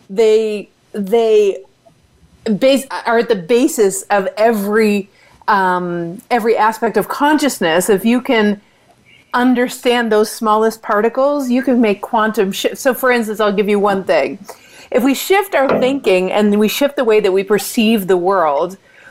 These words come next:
what happens is the information about the shift or the healing or the, the, the leap that we make in our understanding about the world,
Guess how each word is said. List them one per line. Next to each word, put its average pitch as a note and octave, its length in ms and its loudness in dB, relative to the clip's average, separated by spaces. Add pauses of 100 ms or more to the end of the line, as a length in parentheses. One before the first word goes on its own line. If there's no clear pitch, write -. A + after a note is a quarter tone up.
what B3+ 160 0
happens D4 680 0
is F#3 460 2
the A3+ 180 -2
information C#4+ 760 2
about G#3+ 260 2
the G#3+ 80 2
shift A#3+ 520 -2
or G3 180 0
the G3 100 2
healing A#3 640 0
or G3+ 260 0
the, F3+ 400 0
the, F#3+ 160 0
the F3 460 2
leap B3 380 -2
that G#3+ 140 2
we G#3+ 120 -2
make G#3 280 0
in G#3 100 0
our F#3+ 140 0
understanding G#3 560 0
about F#3 240 0
the F#3+ 80 -2
world, F#3+ 540 0